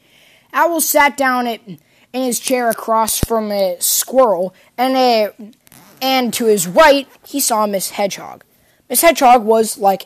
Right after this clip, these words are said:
Owl, an elder in the village. Just then, Hare opened up his door, yawned, and then stopped mid-yawn when he saw everyone gathered around the table. Everyone yelled surprise, and Harry laughed and joined it, the seat next to Owl.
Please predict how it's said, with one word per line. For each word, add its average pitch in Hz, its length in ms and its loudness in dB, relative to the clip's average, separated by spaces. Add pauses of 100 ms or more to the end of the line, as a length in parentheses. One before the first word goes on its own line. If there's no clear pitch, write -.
Owl, 247 480 0 (260)
an 285 220 -8
elder 262 480 -2 (160)
in 208 100 -8
the 196 100 -6
village. - 540 -14 (680)
Just 302 300 2
then, 220 300 2 (200)
Hare 302 300 8
opened 269 200 2
up 247 80 -2
his 220 140 -4
door, 190 380 -2
yawned, 240 640 0 (360)
and 320 180 0
then 262 220 -2
stopped 240 680 -4
mid-yawn 190 640 -8
when 196 140 -8
he 202 120 -12
saw 214 420 0
everyone 196 500 -6
gathered 190 440 -6
around 180 280 -8
the 170 80 -14
table. 180 500 -8 (580)
Everyone 254 560 2
yelled 220 340 0
surprise, 190 800 -4
and - 120 -20
Harry 240 280 -2
laughed 202 460 0
and 185 160 -10
joined 214 400 -6
it, 196 260 -4
the 190 140 -8
seat 202 340 -6
next 185 280 -12
to 185 80 -14
Owl. 170 480 -18